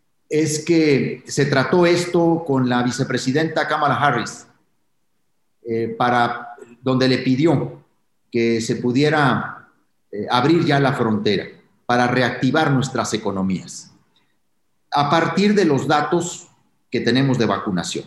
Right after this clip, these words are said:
Entonces, eh, quiero decirte que tenemos un buen control epidemiológico en la frontera,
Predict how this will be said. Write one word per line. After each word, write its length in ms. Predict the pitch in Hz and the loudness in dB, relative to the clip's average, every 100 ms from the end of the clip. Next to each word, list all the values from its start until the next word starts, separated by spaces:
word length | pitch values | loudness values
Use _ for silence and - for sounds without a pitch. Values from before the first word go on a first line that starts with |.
| - | -8
Entonces, 640 | 117 175 175 170 - - - _ _ - | -2 2 2 2 -2 -8 -20 _ _ -8
eh, 640 | 120 120 120 120 120 120 - _ _ _ _ _ - | -4 0 0 0 -2 -8 -16 _ _ _ _ _ -2
quiero 200 | 190 196 | 0 2
decirte 960 | 165 135 190 180 202 202 196 - - _ _ _ _ _ | 2 2 0 2 2 2 -2 -10 -20 _ _ _ _ _
que 120 | - 117 | -4 0
tenemos 480 | 139 160 233 226 | 2 4 4 2
un 140 | 208 185 | 2 2
buen 180 | 190 185 | 2 0
control 380 | 170 165 165 | 0 2 2
epidemiológico 640 | 160 139 123 120 143 143 139 | 2 0 0 0 -2 -2 -2
en 60 | 113 | -2
la 100 | - | -4
frontera, 720 | 104 104 117 196 262 - | -6 -2 0 0 -2 -10